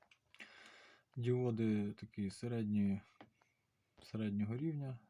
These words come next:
недорогі. Моргалка та зелено-червона, чи є в ній щось цікаве. Ну, якщо зробити зелено-синю, то буде така імітація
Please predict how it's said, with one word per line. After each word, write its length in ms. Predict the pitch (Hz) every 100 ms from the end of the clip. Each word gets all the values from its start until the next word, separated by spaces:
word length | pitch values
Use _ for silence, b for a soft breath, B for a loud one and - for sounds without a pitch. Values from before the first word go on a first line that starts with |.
| -
недорогі. 760 | 113 107 110 113 107 117 117 - -
Моргалка 600 | 120 120 113 131 127 110
та 220 | - 110 - B B B - -
зелено-червона, 1160 | 104 113 113 113 110 107 113 110 107 113 104
чи 180 | - 104
є 80 | 107
в 40 |
ній 120 | 107
щось 180 | 107 107
цікаве. 280 | - - 110
Ну, 60 | 131
якщо 180 | -
зробити 360 | 139 139 143 127
зелено-синю, 600 | 135 131 131 - 135 123
то 80 | 110
буде 200 | 104 104
така 260 | 107 110
імітація 720 | 101 98 - 104 - 95 90